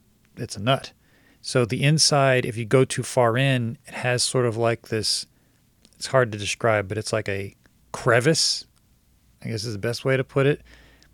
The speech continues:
Like, as soon as you punch through, it just looks like a ravine. And you really don't have any kind of guide as to, like, how far is too far. Like,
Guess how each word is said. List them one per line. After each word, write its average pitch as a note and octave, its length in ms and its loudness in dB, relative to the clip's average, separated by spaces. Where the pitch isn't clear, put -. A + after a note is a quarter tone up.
Like, A#2+ 160 2
as B2 120 2
soon E3 200 4
as C#3 120 2
you D3 60 2
punch D3 400 -2
through, C3 540 2
it B2+ 100 0
just B2+ 240 0
looks A#2+ 380 0
like A#2 180 0
a A2 60 -2
ravine. G2+ 640 -4
And A2+ 520 0
you B2 140 -4
really D#3+ 220 6
don't C#3+ 180 2
have C3 720 -2
any C3 220 -2
kind B2 400 -4
of A2 380 -4
guide B2 440 0
as A#2 240 -2
to, A#2+ 100 -4
like, G2+ 180 -6
how A#2 220 0
far A#2+ 300 0
is G#2+ 80 -4
too C#3 220 -2
far. C#3 300 4
Like, G#2 160 0